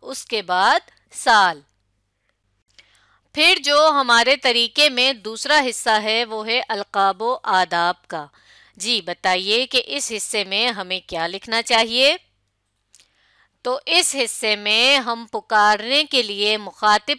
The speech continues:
करने के लिए कुछ अल्फाज इस्तेमाल करते हैं, जैसा कि मैंने यहाँ लिखा,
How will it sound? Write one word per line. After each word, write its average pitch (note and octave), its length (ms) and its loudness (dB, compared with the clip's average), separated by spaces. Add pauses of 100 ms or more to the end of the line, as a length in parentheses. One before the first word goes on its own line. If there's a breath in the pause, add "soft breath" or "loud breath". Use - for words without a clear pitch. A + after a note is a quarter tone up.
(120)
करने F#3+ 280 -4
के G#3 140 -8
लिए G#3+ 360 -2
कुछ - 240 -12
अल्फाज G3+ 640 0
इस्तेमाल F3 500 -6
करते - 340 -8
हैं, G#3+ 400 -2 (320 loud breath)
जैसा G3 340 -2
कि A#3+ 220 0
मैंने A3 260 -4
यहाँ G#3 320 -2
लिखा, G#3 520 0